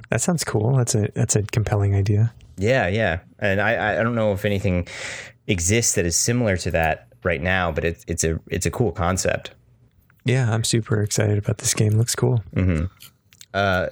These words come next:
Speaker 2: so I wanna tell you a, a funny story. So, well, I don't know how funny it is actually, but I'll tell you anyway. <laughs>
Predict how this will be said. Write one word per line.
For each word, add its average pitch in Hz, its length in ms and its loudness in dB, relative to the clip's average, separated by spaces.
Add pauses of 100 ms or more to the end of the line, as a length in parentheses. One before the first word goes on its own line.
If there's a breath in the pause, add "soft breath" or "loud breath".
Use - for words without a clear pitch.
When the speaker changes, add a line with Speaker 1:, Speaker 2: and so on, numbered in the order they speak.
Speaker 2:
so 110 440 -2 (560 loud breath)
I 104 40 -4
wanna 120 180 2
tell 117 180 -2
you 107 120 2
a, 95 280 2 (140)
a 98 220 0 (320)
funny 95 440 0 (100)
story. 92 580 0 (500)
So, - 320 -2
well, 92 380 0
I - 60 -6
don't 131 120 0
know 104 40 0
how 92 80 0
funny 90 280 0
it 78 80 0
is 80 120 0
actually, 80 400 0 (100)
but - 240 0 (420 loud breath)
I'll 143 80 -2
tell 110 160 0
you 107 80 0
anyway. 98 340 0 (100)
<laughs> 135 320 -2